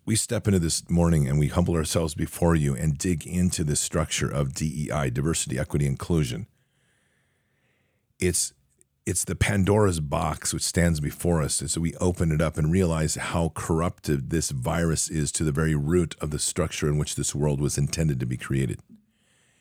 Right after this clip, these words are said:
It gets us into the, the mightiness of the words spoken in Romans one eighteen to thirty-two, and getting into the corrupted mind and the willingness to step away from the Creator to serve the creature.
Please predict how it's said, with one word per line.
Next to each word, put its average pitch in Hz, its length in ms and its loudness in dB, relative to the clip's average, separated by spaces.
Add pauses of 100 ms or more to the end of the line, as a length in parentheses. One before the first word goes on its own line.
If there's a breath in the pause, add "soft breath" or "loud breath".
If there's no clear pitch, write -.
It 73 200 -4
gets 104 280 0
us 85 220 -4
into 92 380 -2
the, 71 160 -4 (300 soft breath)
the 76 80 -2
mightiness 80 640 2
of 78 360 -4 (400 soft breath)
the 85 80 0
words 87 420 2
spoken 85 540 0
in 73 100 2
Romans 80 300 2
one 80 320 0
eighteen 82 400 0
to 78 60 4
thirty-two, 69 720 -2 (500 soft breath)
and 80 120 -2
getting 85 240 2
into 78 160 -2
the 76 100 -2
corrupted 82 500 -2
mind 78 380 2
and 71 80 0
the 73 180 -2
willingness 90 520 2
to 82 80 -4
step - 320 -2
away 80 180 2
from 76 180 0
the 73 60 2
Creator 78 520 0
to - 120 -2
serve 76 300 0
the - 80 -4
creature. - 500 -4